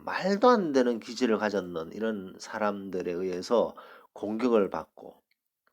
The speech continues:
무시를 당하고 아픔을 받는 분들이 의외로 많다는 거죠. 왜냐? 이런 분들이 받는 상처와 아픔을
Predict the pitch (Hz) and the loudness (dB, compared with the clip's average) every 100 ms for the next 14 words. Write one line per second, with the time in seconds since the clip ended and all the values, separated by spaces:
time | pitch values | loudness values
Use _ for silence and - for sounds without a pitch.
0 | _ _ _ _ - 98 - 170 131 104 | _ _ _ _ -10 -6 0 4 6 4
1 | - - 71 - - - _ - _ _ | 0 -8 -10 -14 -18 -20 _ -20 _ _
2 | _ _ 113 - - - 160 139 104 78 | _ _ -4 -4 -8 -8 2 2 2 -4
3 | 82 107 107 90 101 101 92 85 85 110 | -4 -2 -2 -6 -8 -8 -6 -6 0 4
4 | 113 76 71 _ _ _ _ - - _ | 4 2 -6 _ _ _ _ -20 -20 _
5 | _ _ _ 110 131 175 247 220 - - | _ _ _ 0 2 6 6 4 -2 -8
6 | 170 131 71 71 65 - _ _ _ _ | -4 -4 -4 -10 -12 -14 _ _ _ _
7 | _ _ _ - 123 110 - - - - | _ _ _ -8 0 0 0 -10 -20 -20
8 | _ 180 214 208 190 160 156 147 143 139 | _ 4 6 6 0 -2 -2 2 6 8
9 | 139 143 139 - 90 117 131 127 107 104 | 6 4 2 -2 -6 -2 -2 -2 -6 -8
10 | - - 131 113 87 82 92 - 101 - | -10 -2 2 4 4 2 0 -2 -8 -10
11 | - - 127 113 120 104 76 - | -14 -8 -6 6 8 8 2 -8